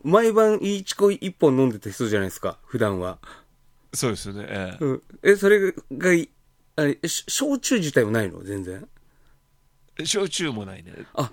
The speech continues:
Speaker 1: そうなんだ。
Speaker 2: で、えっと、
Speaker 1: うん。
Speaker 2: ビールを、
Speaker 1: うん。
Speaker 2: あの、スーパーで買えば安いんだけど、
Speaker 1: うんうんうん。
Speaker 2: ただ、スーパーがまたさ、アメリカ人用だから、
Speaker 1: うん。
Speaker 2: まあ、仮にビールだとしたら、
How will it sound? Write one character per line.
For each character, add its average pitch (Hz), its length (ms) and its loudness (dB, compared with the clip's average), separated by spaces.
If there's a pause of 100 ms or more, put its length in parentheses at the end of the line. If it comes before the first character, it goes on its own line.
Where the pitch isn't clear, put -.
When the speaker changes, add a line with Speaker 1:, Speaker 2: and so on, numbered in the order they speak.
Speaker 1:
そ - 220 -18
う - 60 -16
な 160 100 2
ん 123 320 -8
だ。 98 120 -16
Speaker 2:
で、 - 100 -4
え - 20 0
っ 123 40 -2
と、 113 100 -2
Speaker 1:
う - 20 -2
ん。 - 40 -4
Speaker 2:
ビ 285 280 -2
ー 214 40 -2
ル 131 120 0
を、 127 480 0
Speaker 1:
う 110 360 -2
ん。 107 120 -16
Speaker 2:
あ 113 160 -4
の、 104 320 -8
ス - 220 -6
ー 330 100 -8
パ 110 200 -8
ー 98 40 -8
で 95 140 -12
買 113 180 -4
え - 20 -6
ば 90 140 -10
安 90 260 -8
い 135 60 -8
ん 104 60 -10
だ 82 100 -18
け 98 100 -20
ど、 101 400 -8
Speaker 1:
う 135 120 -4
ん 123 40 0
う 120 40 0
ん 101 500 -4
う 95 40 -12
ん。 87 100 -18 (1120)
Speaker 2:
た 170 100 -6
だ、 113 160 -6
ス - 300 -4
ー 339 220 -4
パ 113 260 -4
ー 101 80 -10
が 98 100 -12
ま 98 140 -10
た 95 100 -16
さ、 98 340 -12
ア 117 120 -6
メ 190 160 -4
リ 226 100 -10
カ 196 880 0
人 165 300 -6
用 165 160 -4
だ 160 140 -4
か - 100 -12
ら、 95 260 -10
Speaker 1:
う 113 440 2
ん。 98 200 -12 (1500)
Speaker 2:
ま 160 160 -2
あ、 - 20 -4
仮 214 200 -6
に 202 80 -6
ビ 226 240 -2
ー 254 40 -4
ル 165 60 -4
だ 104 120 -4
と - 120 -16
し - 120 -10
た 117 80 -8
ら、 107 180 -2